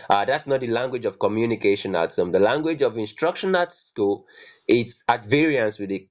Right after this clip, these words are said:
language of communication at home. So, for example, let me give a typical, uh, case we had. A student who is being communicated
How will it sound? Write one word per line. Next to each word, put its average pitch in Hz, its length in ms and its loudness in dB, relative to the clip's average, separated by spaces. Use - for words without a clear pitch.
language 107 380 2
of 98 160 2
communication 98 680 2
at 82 160 0
home. - 120 -8
So, - 120 -8
for 113 280 4
example, 165 460 2
let 165 100 2
me 160 80 -2
give 135 180 0
a 117 80 6
typical, 110 640 0
uh, 95 360 0
case 113 280 0
we 110 120 4
had. 95 300 0
A 120 60 4
student 180 460 2
who 151 300 4
is 147 220 0
being 123 300 -2
communicated 113 920 2